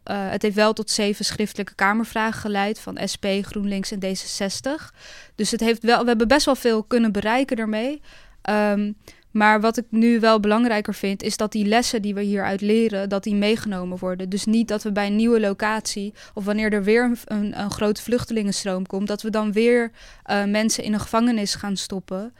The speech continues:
Ehm, maar dat we, dat, dat die lessen uit het verleden worden meegenomen. Ehm, en dat is ook wat de Rijksbouwmeester zegt. Die zegt ook dat, dat willen wij. Dus,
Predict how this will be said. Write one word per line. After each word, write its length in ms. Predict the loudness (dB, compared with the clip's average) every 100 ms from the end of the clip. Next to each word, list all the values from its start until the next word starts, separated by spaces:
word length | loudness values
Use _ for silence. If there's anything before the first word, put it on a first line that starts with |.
| -20 -20 _
Ehm, 520 | -6 -4 -4 -4 -6 -2
maar 140 | 0
dat 200 | 0 -2
we, 180 | -6 -4
dat, 220 | 0 -2 -4
dat 280 | -4 -2
die 140 | 0 2
lessen 340 | 2 2 2
uit 120 | -2
het 120 | -4 -4
verleden 400 | -2 0 0 0
worden 220 | -2 0
meegenomen. 800 | 0 -2 -4 -8 -8 -10 -12 -16 -20 -20 _ _
Ehm, 420 | -4 -2 -4 -6
en 120 | -2 0
dat 160 | 0
is 120 | 0
ook 120 | -4 -4
wat 120 | -4
de 60 |
Rijksbouwmeester 760 | -4 -4 0 0 2 0 -2 -2
zegt. 320 | 0 -2 -4
Die 100 | -6
zegt 220 | -8 -8
ook 100 | -8
dat, 280 | -6 -8 -10 -8
dat 240 | -6 -2
willen 260 | 0 2 4
wij. 300 | 4 2 2
Dus, 300 | 0 -2